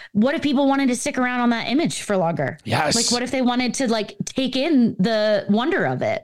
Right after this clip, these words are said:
Speaker 2: Mm-hmm.
Speaker 1: And it, it's just scrolling too fast.
Speaker 2: Yeah.
Speaker 1: So, yeah, anything automated like that, let people choose their own journey. Don't choose it for them.
Speaker 2: Yep. One more bonus one. One more bonus one. Number eleven, we'll wrap up with this.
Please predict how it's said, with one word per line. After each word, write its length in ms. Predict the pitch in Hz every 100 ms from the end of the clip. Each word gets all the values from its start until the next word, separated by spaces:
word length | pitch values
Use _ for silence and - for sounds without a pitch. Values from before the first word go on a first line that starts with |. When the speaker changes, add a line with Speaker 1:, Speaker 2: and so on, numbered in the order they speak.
| -
Speaker 2:
Mm-hmm. 360 | 131 123 107
Speaker 1:
And 360 | 131 226 214 214
it, 200 | 208 -
it's 240 | 226 - -
just 180 | 233
scrolling 320 | - 233 226 220
too 140 | 220
fast. 600 | - 208 - - - - - -
Speaker 2:
Yeah. 180 | 110
Speaker 1:
So, 340 | 98 214 190 170
yeah, 160 | 190 147 - 240
anything 440 | 269 269 233 208
automated 540 | 156 170 170 160 156
like 200 | 156 151
that, 280 | 170 151 143 -
let 240 | 202 -
people 500 | - 214 202 180 170 -
choose 500 | - - 202 185 151
their 240 | 170 165 175
own 200 | 165 175
journey. 420 | 220 233 254 262
Don't 240 | 202 180 -
choose 240 | 202 170
it 120 | -
for 300 | - 156 127
them. 300 | 110 65 -
Speaker 2:
Yep. 240 | 135 131 - _ _ _ -
One 260 | 151 247
more 140 | 330 240
bonus 480 | 165 160 123 -
one. 240 | 101 95 98 _ _ _
One 280 | 190 254 269
more 160 | 269
bonus 280 | 185 214 208
one. 80 | 220
Number 200 | 277 294
eleven, 260 | 226 220 208
we'll 80 | 196
wrap 220 | 180 180
up 100 | 160
with 120 | 131
this. 320 | 113 - -